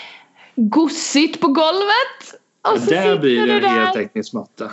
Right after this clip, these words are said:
Speaker 1: Ja, men det kan jag tänka mig. Men så här att det är liksom fluffigt, alltså inte så här kort, korta strån på det, va? Eller vad heter det? Kort.
Speaker 2: Nej, nej. Det ska
Speaker 1: Nej,
Speaker 2: vara,
Speaker 1: nej.
Speaker 2: det ska vara
Speaker 1: Långt.
Speaker 2: gos, gos, gos.
Speaker 1: Gos, gos, gos. Absolut. Mm. Jag har, kommer nog, eh,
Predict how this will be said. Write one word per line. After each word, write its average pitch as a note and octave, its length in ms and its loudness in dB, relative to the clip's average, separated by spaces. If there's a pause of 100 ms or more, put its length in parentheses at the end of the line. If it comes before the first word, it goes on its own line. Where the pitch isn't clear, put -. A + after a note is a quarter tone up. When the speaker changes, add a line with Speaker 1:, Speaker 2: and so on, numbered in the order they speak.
(120)
Speaker 1:
Ja, A3 140 -2
men A3+ 100 0
det C#4+ 60 0
kan C#4+ 120 -2
jag C4 80 -2
tänka G3+ 260 -2
mig. E3 320 -4
Men A#3 180 2
så A#3+ 120 0
här F#3 400 0
att G3 140 -4
det F#3 260 2
är F3 40 0
liksom F3 360 -4
fluffigt, A3+ 720 -2
alltså A3 180 0
inte G#3+ 140 0
så B3 80 2
här A3+ 100 -2
kort, - 460 -4
korta G#3+ 320 0
strån F3+ 460 0
på E3+ 160 0
det, D#3 60 0
va? D#3 280 0
Eller G3+ 100 0
vad F#3+ 80 2
heter F#3 180 0
det? E3 160 0 (100)
Kort. - 480 -4 (380)
Speaker 2:
Nej, A2 200 0
nej. G2+ 260 -6
Det A2+ 120 0
ska A2 140 0
Speaker 1:
Nej, G#2+ 100 4
Speaker 2:
vara, G2 100 2
Speaker 1:
nej. - 100 -2
Speaker 2:
det A#2 100 0
ska B2+ 180 2
vara G3 140 4
Speaker 1:
Långt. G3 160 2
Speaker 2:
gos, - 320 -2
gos, A2 280 -4
gos. A2+ 340 0
Speaker 1:
Gos, C4 360 -2
gos, A#3 220 -2
gos. A3+ 520 -2
Absolut. G#3+ 800 -2 (640)
Mm. C#4 180 2 (400)
Jag A#3 140 2
har, E4+ 400 0
kommer D4+ 260 0
nog, A#3 340 0
eh, G3+ 160 0